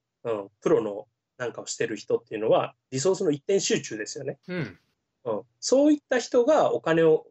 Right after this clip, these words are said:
Speaker 1: ようやく稼げる世界っていうのがプロの世界であって、うん。そこにふ-、自分も踏み込んでいきたいんであれば、その彼らに負けない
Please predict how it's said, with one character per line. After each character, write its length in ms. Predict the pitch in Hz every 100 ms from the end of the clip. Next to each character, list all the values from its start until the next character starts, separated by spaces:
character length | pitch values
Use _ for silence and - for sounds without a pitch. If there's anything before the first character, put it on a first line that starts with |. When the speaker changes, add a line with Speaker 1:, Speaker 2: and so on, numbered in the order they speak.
| -
Speaker 1:
よ 180 | 143 160
う 80 |
や 80 | 185
く 140 | 175 -
稼 280 | 151 -
げ 80 | 170
る 80 | 113
世 160 | - 143
界 180 | 110
っ 20 | -
て 180 | -
い 40 | 269
う 20 |
の 80 | 247
が 160 | 117 -
プ 100 | 196
ロ 140 | 156
の 300 | 254 175 101 _
世 160 | - 147
界 220 | 107 101
で 120 | 95
あ 40 |
っ 60 | 90 _
て、 300 | 240 123 95 _ _ _ _ _ _
う 60 | 139
ん。 140 | 101 - _ _
そ 200 | - 233
こ 140 | 262
に 160 | 285 311
ふ-、 100 | -
自 160 | 131 139
分 180 | 196 214
も 140 | 214
踏 120 | 196
み 100 | 208
込 160 | 220 196
ん 20 |
で 80 | 113
い 60 |
き 80 | -
た 100 | 165
い 80 | 117
ん 60 | 104
で 80 |
あ 60 | 107
れ 120 | 98
ば、 300 | 92 139 101 - _ _
そ 120 | -
の 100 | 220
彼 300 | 208 277 349
ら 140 | 160 104
に 100 | 110
負 240 | 107 139
け 120 | 254
な 120 | 247 254
い 200 | 262